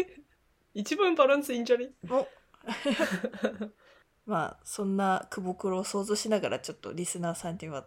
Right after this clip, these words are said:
Speaker 2: 次の話聞いてほしいんですけど。
Speaker 1: はい。
Speaker 2: この天才、秀才、凡人っつうのはね、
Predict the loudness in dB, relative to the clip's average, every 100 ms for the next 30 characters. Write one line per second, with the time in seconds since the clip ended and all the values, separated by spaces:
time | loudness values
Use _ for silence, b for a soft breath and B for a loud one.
0 | _ -10 -4 -4 -6 -8 -8 -10 -8 -8
1 | -6 -6 -6 -8 -10 -10 -6 -6 -6 _
2 | -8 -4 -4 -6 _ _ 2 4 4 2
3 | 0 2 6 6 6 -4 -10 0 0 2
4 | 0 0 -2 -4 -4 -6 -6 -10 -12 -16